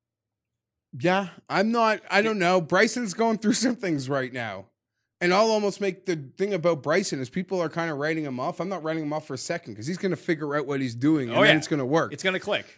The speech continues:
Speaker 1: And I'll make jokes. But you know, one thing I'm gonna be doing all of twenty twenty is keeping an eye on him. 'Cause the second you see it coming, you just hope Matthew Wolff won't drain it like a forty-footer to ruin it.
Speaker 2: To, to beat him, yeah.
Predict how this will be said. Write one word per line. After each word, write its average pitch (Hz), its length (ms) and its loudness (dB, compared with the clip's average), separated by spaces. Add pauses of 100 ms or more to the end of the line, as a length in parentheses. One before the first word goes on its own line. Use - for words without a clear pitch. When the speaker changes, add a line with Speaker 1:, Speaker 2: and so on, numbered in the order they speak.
Speaker 1:
And 175 140 6
I'll 196 200 6
make 202 240 2
jokes. 143 600 -2 (220)
But 151 200 -4
you 165 120 2
know, 214 100 4
one 170 220 0
thing 185 160 2
I'm 175 120 2
gonna 165 160 2
be 151 100 -4
doing 147 200 -2
all 143 260 0
of 156 100 0
twenty 156 300 -4
twenty 175 500 -4 (100)
is 135 100 -10
keeping 160 320 -4
an 135 100 -2
eye 135 180 2
on 120 160 -4
him. 113 280 -6 (160)
'Cause 131 160 -8
the 139 80 -4
second 208 440 0
you 156 80 -2
see 175 240 -2
it - 120 -8
coming, 113 480 -4 (1000)
you 131 100 -10
just 156 180 0
hope 156 180 0
Matthew 147 360 -2
Wolff 135 260 -2
won't 131 160 -8
drain 127 300 -8
it 123 60 -10
like 120 160 -10
a 117 60 -10
forty-footer 113 720 -8
to 92 80 -10
ruin 107 320 -6
it. - 140 -16
Speaker 2:
To, 131 180 -4
to 170 140 -6
beat 139 220 -2
him, 120 120 -2
yeah. 120 240 2